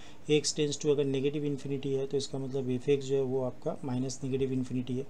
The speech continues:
तो एक्स अगर बढ़ते बढ़ते positive infinity की तरफ जा रहा है और एक branch negative infinity की तरफ गया, तो कहीं ना कहीं तो एक बार x axis को cut किया होगा।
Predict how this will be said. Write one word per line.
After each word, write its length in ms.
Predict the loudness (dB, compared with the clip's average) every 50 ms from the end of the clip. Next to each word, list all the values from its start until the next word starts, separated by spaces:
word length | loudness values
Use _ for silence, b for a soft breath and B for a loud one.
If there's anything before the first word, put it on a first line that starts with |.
| B B B B B B -2 -2
तो 120 | -2 0
एक्स 340 | 2 2 4 4 4 4 4
अगर 160 | 4 2 0
बढ़ते 320 | 2 2 2 4 4 4
बढ़ते 260 | 6 6 4 6 4 4
positive 460 | 4 4 2 2 2 2 2 2 4
infinity 400 | 2 2 2 0 0 0 0 0
की 120 | 0 0
तरफ 180 | 2 2 0 2
जा 200 | 2 0 0 0
रहा 140 | 0 0 0
है 60 | 0
और 140 | 0 4 4
एक 220 | 4 4 4 0
branch 300 | 0 0 0 0 0 0
negative 360 | 0 0 0 0 0 0 0
infinity 400 | 0 0 0 0 0 0 0 2
की 80 | 0 2
तरफ 220 | 2 0 -2 -2
गया, 220 | 0 0 -2 -2 -2 B B B B B B B -2
तो 60 | -2
कहीं 380 | 0 2 0 2 2 2 2 2
ना 120 | 2 0
कहीं 240 | 0 0 0 0 0
तो 120 | 2 2
एक 180 | 2 2 2 0
बार 140 | 0 0 0
x 220 | 0 0 -2 -4
axis 300 | -2 -4 -4 -4 -6 -6
को 140 | -4 -4 -6
cut 260 | -4 -2 -4 -4 -4 -4 -10 -12 -12 -8
किया 220 | -2 0 0 0 0
होगा। 400 | -2 -4 -4 -6 -6 -8 -8